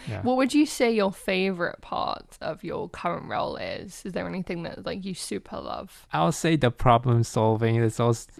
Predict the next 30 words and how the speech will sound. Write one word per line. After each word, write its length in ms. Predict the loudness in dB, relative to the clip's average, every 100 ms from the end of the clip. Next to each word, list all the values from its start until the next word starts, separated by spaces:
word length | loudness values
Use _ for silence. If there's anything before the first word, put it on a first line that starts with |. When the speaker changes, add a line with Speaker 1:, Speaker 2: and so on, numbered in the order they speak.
| 0
Speaker 1:
also 560 | 2 4 4 4 4 0
something 300 | 0 4 4 4
I 100 | 4
like 420 | 6 6 4 -6 -16 0
if 220 | 2 6
I 140 | 6
can 180 | 6 4
solve 340 | 2 0 0 -2
it. 100 | 6
<laughs> 580 | 6 8 2 2 2 8
If 200 | 8 10
I 100 | 8
cannot, 420 | 8 8 10 8
it'll 120 | 8 4
be, 400 | 2 2 2 2
like, 260 | 0 0
nightmare. 520 | 0 0 0 -2 -2 -6 -14 -20 -4
Uh, 760 | 2 4 6 6 4 2 -2 -4 -6
other 380 | -2 2 4 4
than 120 | 4
that, 160 | 4 4
I 80 | 2
think, 300 | 0 0 -2 -6 -18 -8
uh, 140 | -2 2
working 300 | 2 2 2
with 140 | 0
curator-, 480 | -2 -2 -2 -4 -10 -12
curators 600 | -6 -2 -2 -2 -4 -6
and 80 | -4
artists 600 | -4 -4 -8 -10 -12